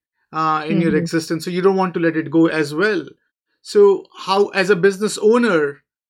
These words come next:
Speaker 1: when you're juggling
Speaker 2: Mm-hmm.
Speaker 1: this multiple ball and you got this curveball coming to you and hitting you in the middle, how, what, what's your take on that?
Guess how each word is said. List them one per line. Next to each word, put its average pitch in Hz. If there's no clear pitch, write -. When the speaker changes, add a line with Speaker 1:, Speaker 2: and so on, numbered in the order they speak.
Speaker 1:
when 180
you're 196
juggling 180
Speaker 2:
Mm-hmm. 190
Speaker 1:
this 185
multiple 175
ball 175
and 170
you 170
got 165
this 170
curveball 175
coming 175
to 185
you -
and 165
hitting 175
you 175
in 170
the 170
middle, 165
how, 185
what, 170
what's 180
your 190
take 160
on 135
that? -